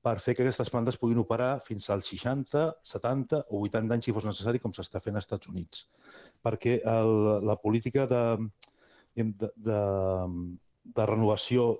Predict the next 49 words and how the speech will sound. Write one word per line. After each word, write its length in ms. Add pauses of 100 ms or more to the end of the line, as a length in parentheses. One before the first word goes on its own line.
de 180
les 320
plantes 540 (160)
nuclears 400
espanyoles 500
no 80
ha 80
estat 240
esperar 380
que 100
passin 240
els 140
quaranta 320
anys 80
per 100
fer-ho 160
tot 160
de 80
cop, 240 (400)
sinó 240
que 220
s'ha 160
anat 160
fent 160
en, 180
en 240
continu. 460 (840)
Eh, 800
em 460 (100)
sembla 220
que 100
no 80
sé 160
si 80
m'havies 300
fet 80
una 100
altra 160
pregunta, 240
eh? 160
Havia, 300
havia 180
aquesta 240
de 80
què 80
em 80
sembla, 400
jo 160
pens-, 140